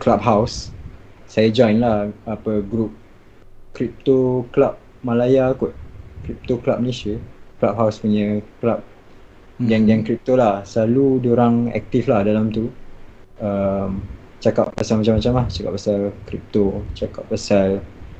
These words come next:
Speaker 1: N F T. And then time tu N F T is quite new lah. Time tu is like January, uh, January this year, I think.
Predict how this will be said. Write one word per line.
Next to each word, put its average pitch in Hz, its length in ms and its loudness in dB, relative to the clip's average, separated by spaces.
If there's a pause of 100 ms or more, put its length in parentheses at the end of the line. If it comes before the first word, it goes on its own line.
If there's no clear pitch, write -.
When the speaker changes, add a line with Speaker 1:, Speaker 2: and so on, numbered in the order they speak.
(140)
Speaker 1:
N 101 160 2
F 104 240 0
T. 101 240 2 (240)
And 107 100 2
then 113 240 6
time 110 220 4
tu 131 240 4
N 113 100 2
F 110 160 -2
T 104 300 2
is - 400 -10
quite 104 160 2
new 117 260 6
lah. 98 300 0
Time 104 260 -2
tu 117 320 0
is 98 300 -6
like 95 260 0 (800)
January, 113 800 6 (260)
uh, 107 540 0 (480)
January 113 400 2
this 123 240 -4
year, 139 200 4
I 139 40 -2
think. 165 180 -10